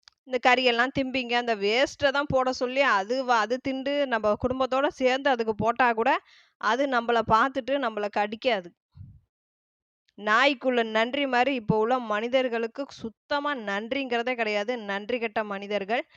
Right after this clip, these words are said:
இறைவன் புறத்துலயும் அப்படியே தான்.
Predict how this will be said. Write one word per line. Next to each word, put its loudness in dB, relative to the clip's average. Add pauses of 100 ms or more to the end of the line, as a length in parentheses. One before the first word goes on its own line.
(340)
இறைவன் 0
புறத்துலயும் -2
அப்படியே 2
தான். -10